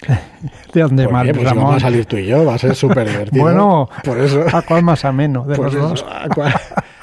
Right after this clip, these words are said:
Speaker 2: a cuál más desinhibido de los dos?
Speaker 1: Sí.
Speaker 2: Verás. Así que sí, sí. Bueno, el lunes que viene, de hecho, queremos hacer una charla de improvisación, pues, explicando
Speaker 1: Ujú.
Speaker 2: estas técnicas y más que charla haremos ejercicios prácticos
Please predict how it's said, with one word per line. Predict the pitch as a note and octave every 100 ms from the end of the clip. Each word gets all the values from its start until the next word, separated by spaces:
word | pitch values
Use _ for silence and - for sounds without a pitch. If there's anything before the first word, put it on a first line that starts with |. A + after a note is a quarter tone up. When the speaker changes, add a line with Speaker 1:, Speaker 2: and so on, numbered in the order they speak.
| -
Speaker 2:
a | B2+ A2
cuál | B2 C#3
más | C3+ C#3
desinhibido | C#3 C3 B2 A#2+ C3
de | C3
los | A2+ G2
dos? | G#2+ -
Speaker 1:
Sí. | - C3+ A#2 A2 -
Speaker 2:
Verás. | C3 G#2+ A2+ A2 - D#3+ - - - _ - _ - _ _ - -
Así | B2+ A#2+
que | C3 A#2
sí, | C3+
sí. | - A2+ G2+
Bueno, | B2+ A#2
el | A2+
lunes | B2 B2+
que | -
viene, | A2+ A#2 C3+
de | A#2+
hecho, | G#2 A#2
queremos | G#2 F#2+
hacer | G2 - G2
una | F#2 F2
charla | - F2+ F#2+ F2+ E2+ - - _ _ _
de | B2+ B2+
improvisación, | G#2+ A2 G#2 - G2 A2 G#2
pues, | G2
explicando | F2+ B2+ G2+ F#2+ F#2 F#2 F2+ E2+ E2
Speaker 1:
Ujú. | -
Speaker 2:
estas | G#2 - F#2
técnicas | - G#2 G#2+ G2+ A#2+ -
y | F#2 - - - -
más | B2
que | - C3
charla | C3 A#2+ C3
haremos | A2+ G#2 A2+ G#2+ G2+
ejercicios | G#2+ G2 F#2+ G2+
prácticos | F2+ D#2 D2 - -